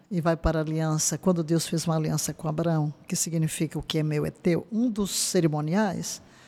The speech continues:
na aliança era troca, troca de nomes, troca de nome.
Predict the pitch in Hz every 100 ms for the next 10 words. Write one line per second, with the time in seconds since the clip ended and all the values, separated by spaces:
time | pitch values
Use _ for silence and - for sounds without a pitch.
0 | - - - - _ _ 175 170 170 175
1 | 170 196 190 - - - - _ _ _
2 | _ _ _ _ _ _ - 170 156 160
3 | - 180 160 147 - 160 135 - - -
4 | 165 160 185 170 190 170 147 151 151 -
5 | - - - - - - _ _ _ _
6 | - 156 151 170 156 160 151 123